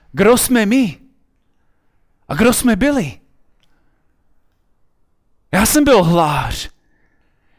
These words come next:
Já jsem žil v nemorálnosti. Já jsem zneužíval lidi. Já jsem byl pyšný. Já jsem vedl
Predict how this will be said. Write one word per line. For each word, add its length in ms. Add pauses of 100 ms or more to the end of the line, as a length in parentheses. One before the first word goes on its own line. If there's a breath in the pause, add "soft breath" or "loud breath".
(140)
Já 160
jsem 200
žil 280
v 60
nemorálnosti. 840 (1600)
Já 100
jsem 160
zneužíval 640
lidi. 400 (180 loud breath)
Já 160
jsem 140
byl 140
pyšný. 640 (960 soft breath)
Já 220
jsem 300
vedl 420